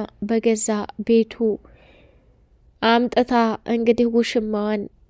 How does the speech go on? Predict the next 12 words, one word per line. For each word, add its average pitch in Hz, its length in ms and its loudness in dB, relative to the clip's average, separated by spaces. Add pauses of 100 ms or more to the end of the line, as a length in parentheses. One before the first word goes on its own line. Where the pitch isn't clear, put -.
(300)
«ከኔ 233 240 4 (100)
በላይ 214 320 0
ሴት 220 280 0
የለም» 208 380 -2
እያለች 208 480 -4
እየተጎራች 208 840 -4
ነው። 269 140 -2 (520)
እንዲሁም 277 440 2
ደግሞ 240 280 2 (720)
ትሁቴን 247 540 2 (140)
በአጭር 240 480 -2
ጊዜ 226 220 -2